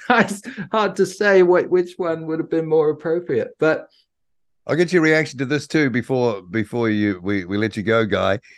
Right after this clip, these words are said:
Speaker 2: 'cause we were both at the N Z D O S conference. It was good to catch up with you and hear what you had to say. Uh, Aseem Malhotra, Aseem Malhotra was there as well.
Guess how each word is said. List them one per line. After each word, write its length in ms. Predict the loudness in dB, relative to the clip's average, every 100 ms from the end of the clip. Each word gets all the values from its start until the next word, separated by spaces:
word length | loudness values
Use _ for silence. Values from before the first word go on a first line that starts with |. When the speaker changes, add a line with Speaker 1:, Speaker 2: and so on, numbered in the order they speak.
| _
Speaker 2:
'cause 180 | -2 0
we 100 | 4
were 100 | 2
both 280 | 4 2 2
at 80 | -2
the 140 | -2
N 120 | -2 -2
Z 140 | -4
D 300 | -2 0 0
O 120 | 2
S 360 | 0 -2 -6 -16
conference. 500 | -8 -6 -4 -6 -6
It 40 | -8
was 140 | -10
good 140 | -8 -10
to 60 |
catch 260 | -6 -6 -4
up 120 | -6
with 120 | -6
you 200 | -6 -4
and 80 | -4
hear 120 | -4
what 160 | -6 -4
you 100 | -4
had 120 | -4
to 60 | -4
say. 260 | -4 -4 -6 _ _ -10
Uh, 120 | -10 -6
Aseem 420 | -4 -4 -2 -2
Malhotra, 680 | 0 -2 -4 -6 -6 -4 -4 -4 _ -12
Aseem 340 | -10 0 2 2
Malhotra 580 | 0 -2 -6 -6 -4
was 160 | -4 -4
there 240 | -2 0 -2
as 120 | -6
well. 320 | -2 0 -2